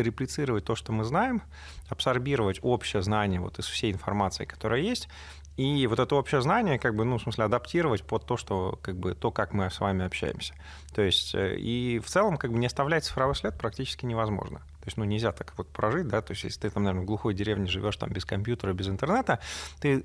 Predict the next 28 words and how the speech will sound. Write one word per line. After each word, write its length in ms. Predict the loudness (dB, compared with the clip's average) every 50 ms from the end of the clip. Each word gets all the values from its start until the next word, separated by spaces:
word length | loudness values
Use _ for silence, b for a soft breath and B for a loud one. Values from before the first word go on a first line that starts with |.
| -2 -6
цифровой 400 | -4 0 2 4 4 4 4 2
след, 380 | 2 2 2 2 2 2 2 2
возможно, 360 | 2 4 4 4 4 4 4
и 40 | 4
не 100 | 4 2
оставляешь, 580 | 2 2 2 4 4 4 4 4 4 2 0 B B B B B B B B B B 2
но, 420 | 4 6 6 8 8 8 8 8 8
возможно, 540 | 8 6 6 6 6 6 6 6 4 4 2
к-, 80 | 0 -2
какие-то 360 | -2 -2 0 0 -2 -4 0
похожие 480 | 0 0 2 4 4 4 4 4 2 4
деревни, 440 | 4 4 4 4 4 4 2 4 4
там 160 | 2 2 0
живут 240 | 0 -2 -2 -4 -4
похожие 420 | -6 -6 -2 0 0 2 2 2 2
люди, 260 | 0 0 0 0 0
они 260 | 0 2 0 0 0
тоже, 260 | 0 0 0 0 0 -2
значит, 280 | -4 -4 -6 -6 -8 -12
вот 100 | -8 -6 -4
если 200 | -4 -4 -2 -2
они 160 | -2 -2 -2
оставили 460 | -4 -4 -2 0 0 0 2 2 0
этот 160 | 0 -2 -4 -6
след, 240 | -4 -2 -2 -2 -2
то 100 | -4 -6
ты 120 | -6 -4
можешь 300 | -2 -2 -2 -2 -4 -8